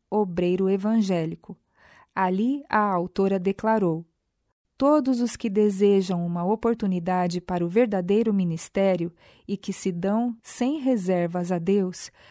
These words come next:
encontrarão na colportagem ocasiões de falar sobre muitas coisas pertencentes à futura vida imortal. A experiência assim adquirida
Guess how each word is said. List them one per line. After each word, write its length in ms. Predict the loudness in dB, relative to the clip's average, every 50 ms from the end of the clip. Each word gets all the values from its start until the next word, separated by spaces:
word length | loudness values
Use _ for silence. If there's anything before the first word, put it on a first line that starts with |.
| -20 _ -6
encontrarão 760 | -4 -4 -2 -2 -2 -2 -2 -2 -2 -2 0 0 0 0 0
na 140 | 0 -2
colportagem 960 | -2 -2 -2 -2 -2 -2 -4 -6 -4 -2 -2 0 0 2 0 0 -2 -6 -8 -10 _ _
ocasiões 880 | -12 -8 -2 0 0 0 0 0 -2 -2 0 0 -2 -2 -2 -6 -10 _ _ _ _ -8
de 120 | -6 -6
falar 440 | -4 -4 -4 -2 -2 0 0 0 -2
sobre 320 | -2 -4 -4 -4 -4 -2
muitas 440 | -2 -2 -2 -2 -2 -4 -4 -4 -4
coisas 400 | -2 2 2 4 4 2 0 -4
pertencentes 840 | -4 -6 -6 -4 -4 -4 -4 -4 -2 -2 -2 -2 -2 -4 -4 -4 -4
à 80 | -4 -4
futura 560 | -4 -6 -10 -10 -4 -2 0 0 2 0 0
vida 320 | 0 -2 -2 -2 0 0
imortal. 800 | 2 2 2 2 2 0 -2 -2 _ -2 0 0 0 0 -2 -6 _ _ _ _ _ -20 -20 -20 -20 -20 -20 -10 -2
A 140 | 2 2 4
experiência 760 | 2 2 0 -2 -2 0 0 2 2 2 0 -2 -2 -4 -4 -6
assim 340 | -6 -6 -4 -4 -2 0
adquirida 760 | 0 0 -2 -2 -4 -4 -4 -2 -2 -2 -2 -2 -4 -6 -8